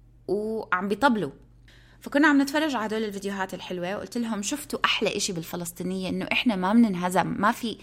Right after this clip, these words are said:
صار لنا سبعين سنة واقفين على أراضينا، ما حدا بيقدر ياخد منا اسم فلسطين، هاي بلادنا، هاي ديارنا، ما من-، ما بيقدروا يقلعونا منها." فعم بحكي وبورجيهم إنه شوفوا قد إيه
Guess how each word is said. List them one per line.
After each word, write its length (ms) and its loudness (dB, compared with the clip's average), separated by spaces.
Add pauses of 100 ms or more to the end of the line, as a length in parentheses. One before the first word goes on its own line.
(200)
صار 140 0
لنا 160 6
سبعين 540 4
سنة 340 0 (560)
واقفين 540 4
على 440 2
أراضينا، 640 0 (360)
ما 140 6
حدا 260 2
بيقدر 340 0
ياخد 340 -4
منا 260 -4
اسم 200 -8
فلسطين، 640 -8
هاي 320 2
بلادنا، 680 -2 (360)
هاي 380 6 (440)
ديارنا، 680 2
ما 200 6
من-، 240 6
ما 100 8
بيقدروا 360 0
يقلعونا 440 2
منها." 340 0 (540)
فعم 1500 0
بحكي 340 0
وبورجيهم 540 0
إنه 120 -4
شوفوا 340 -6
قد 180 -4
إيه 220 2